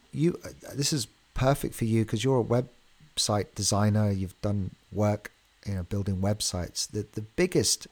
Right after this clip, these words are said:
challenge is, first of all, uh, the quotation. You know, you get a client coming in or prospect, uh, "Hey, I want this doing," and it's just a very wishy-washy brief, and, and you're expected to do a lot of work and, and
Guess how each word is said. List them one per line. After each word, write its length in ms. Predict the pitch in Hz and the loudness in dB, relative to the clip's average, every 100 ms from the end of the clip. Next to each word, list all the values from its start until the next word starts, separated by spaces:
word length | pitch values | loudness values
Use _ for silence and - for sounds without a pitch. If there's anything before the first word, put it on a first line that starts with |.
| _ | _
challenge 580 | - 85 71 80 92 - - | -6 -4 -4 -6 -8 -12 -8
is, 300 | 104 92 - | -6 -6 -8
first 360 | - 135 135 - | -4 0 0 -2
of 100 | 107 | -6
all, 240 | 98 95 - _ _ _ _ - | -6 -6 -10 _ _ _ _ -14
uh, 60 | - - | -14 -10
the 100 | - | -12
quotation. 640 | - 113 - 117 - - 82 _ _ _ _ - _ _ _ _ _ _ _ _ | 0 0 2 0 2 -2 -8 _ _ _ _ -20 _ _ _ _ _ _ _ _
You 100 | - | -2
know, 80 | 123 | 0
you 120 | 104 | 0
get 140 | 110 143 | 4 4
a 40 | |
client 380 | - 123 113 110 | 4 0 0 0
coming 260 | 113 101 92 | 0 2 2
in 140 | 92 | 2
or 80 | 90 | 0
prospect, 680 | - 113 - 85 85 - 101 | -2 -2 -2 -4 -6 -6 -4
uh, 180 | 85 87 | -2 0
"Hey, 160 | 117 | 0
I 40 | 107 | 0
want 220 | 104 101 | 0 -2
this 160 | 101 | -6
doing," 400 | - - 90 90 - _ _ _ _ _ | -4 -2 0 -2 -6 _ _ _ _ _
and 140 | - 92 | -6 -6
it's 300 | - - - | -6 -10 -8
just 220 | - - | -6 -6
a 40 | |
very 240 | 95 113 85 - - - _ _ _ _ _ - | 0 0 0 -6 -20 -20 _ _ _ _ _ -8
wishy-washy 640 | 113 107 113 98 98 - 90 | 0 2 2 2 0 0 -6
brief, 540 | - 101 - - - _ _ _ _ _ - | 0 0 0 -8 -16 _ _ _ _ _ -8
and, 420 | 98 101 101 104 - - - _ _ _ | -2 2 2 -2 -8 -20 -20 _ _ _
and 120 | - 120 | -2 4
you're 120 | 131 | 4
expected 540 | - - 113 - 104 | 2 0 0 0 -8
to 80 | 107 | -6
do 180 | 107 104 | -2 2
a 20 | |
lot 140 | 117 | 4
of 60 | 117 | 4
work 240 | 101 104 | 4 2
and, 140 | 101 92 | -2 -4
and 180 | 98 | -6